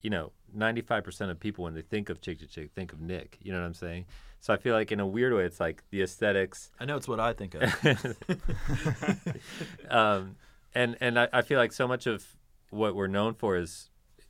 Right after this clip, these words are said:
Speaker 1: like, what he does on stage and the kind of energy he gives off and all that kind of stuff. Um, and then, so I feel like it's hard to, but the, the,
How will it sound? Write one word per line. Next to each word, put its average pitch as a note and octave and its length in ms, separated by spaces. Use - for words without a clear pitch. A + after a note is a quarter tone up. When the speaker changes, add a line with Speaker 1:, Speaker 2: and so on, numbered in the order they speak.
Speaker 1:
like, F2+ 240
what F#2+ 140
he F#2+ 80
does F2+ 380
on D2+ 120
stage G2+ 640
and D#2+ 240
the D#2+ 80
kind F2+ 180
of E2 140
energy F2+ 320
he E2+ 100
gives D#2+ 240
off E2+ 320
and E2 120
all D#2+ 100
that E2 80
kind D#2+ 140
of D2+ 80
stuff. D#2 180
Um, F2 420
and G#2 140
then, F#2+ 320
so - 180
I G#2 60
feel C3 160
like A#2+ 220
it's A2+ 160
hard C3 280
to, A2+ 280
but A#2 180
the, G#2+ 280
the, F#2+ 420